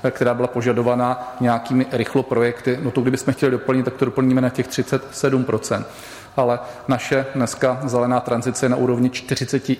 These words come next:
jedna procent. My jsme to doplnili věcně z jiného úhlu, z důvodu. A to proto, eh, že jsme, eh, chtěli vyjít vstříc všem těm, kteří předkládali dobré projekty. Eh, chápeme to, že sto sedmdesát dva miliard na to nestačilo a,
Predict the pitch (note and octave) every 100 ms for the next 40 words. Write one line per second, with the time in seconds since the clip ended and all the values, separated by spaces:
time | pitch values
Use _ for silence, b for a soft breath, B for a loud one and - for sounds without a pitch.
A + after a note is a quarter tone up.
0 | - A#2 B2+ A#2 B2+ C3 - C3 A#2+ C3+
1 | B2+ C3 B B B2 - C#3 B2+ A#2 C3
2 | C3 B2+ A#2+ A#2+ - C3 A#2+ - A#2+ A#2+
3 | A#2+ A#2 A#2+ B2 B2+ A2 A#2 A#2 A#2+ A2+
4 | A#2 A2+ G#2+ B B B B2 C3 B2 A#2+
5 | C3 C3 B B B B C#3 A#2+ A2+ A2+
6 | - B2+ A#2+ - - B2+ - - C#3 C3+
7 | B2 A#2+ - - C#3 A#2 - - - C#3+
8 | C#3 - B2+ C3 B2 B2 B2+ - B2+ B2+
9 | G#2+ - A#2 A#2+ B2 C3+ C3+ C3+ C3 C3
10 | B2+ B2+ B2 B B B B C3+ A#2+ B2
11 | - A#2+ C#3+ B2+ A#2+ A#2+ B2+ B2 - F#2+
12 | - - B2 A#2+ C3 A2+ A#2+ A#2+ A#2 A#2+
13 | - A#2+ - A#2+ - C3 - B2+ A#2+ B2+
14 | B - A2+ A2 -